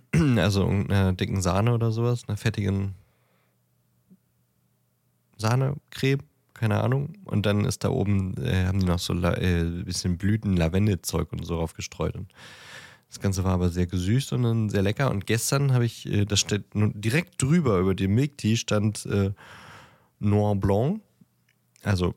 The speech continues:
schwarz-weiß. Und es sind einfach zwei doppelte Espresso <laughs> mit einer dicken Schicht von diesem, von dieser fettigen Sahnecreme.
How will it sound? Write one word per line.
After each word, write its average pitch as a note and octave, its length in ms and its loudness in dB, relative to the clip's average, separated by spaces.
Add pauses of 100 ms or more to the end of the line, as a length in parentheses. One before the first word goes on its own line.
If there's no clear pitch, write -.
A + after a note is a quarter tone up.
schwarz-weiß. G2+ 800 -2 (340)
Und A2 160 0
es G#2+ 140 -4
sind G#2 220 -2
einfach G2+ 340 -2 (140)
zwei A#2+ 320 0
doppelte B2+ 460 -2
Espresso A#2 600 0 (880)
<laughs> - 800 -18
mit C3+ 160 0
einer A#2 140 0
dicken B2+ 280 -2
Schicht C#3+ 320 0
von A2+ 220 -2
diesem, G2+ 640 0 (240)
von G2 220 -2
dieser F2+ 440 0
fettigen F#2+ 560 0
Sahnecreme. G2 680 0